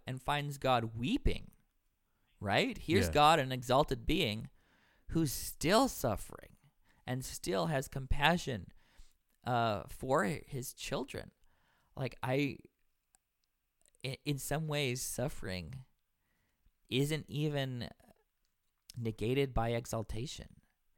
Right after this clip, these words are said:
Speaker 1: And I think there's something beautiful about that. There's also something kinda scary about that, but there's something beautiful about that. So we shouldn't use this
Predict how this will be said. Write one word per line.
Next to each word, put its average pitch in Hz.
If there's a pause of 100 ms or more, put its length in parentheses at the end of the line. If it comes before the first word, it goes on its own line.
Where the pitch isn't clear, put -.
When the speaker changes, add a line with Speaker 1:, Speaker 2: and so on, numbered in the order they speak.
(260)
Speaker 1:
And 135
I 160
think 175
there's 170
something 160
beautiful 165
about 123
that. 104
There's 131
also 233
something -
kinda 113
scary 123
about 160
that, 185 (400)
but -
there's 165
something 143
beautiful 127
about 76
that. 53 (800)
So 139
we 135
shouldn't 196
use 151
this 120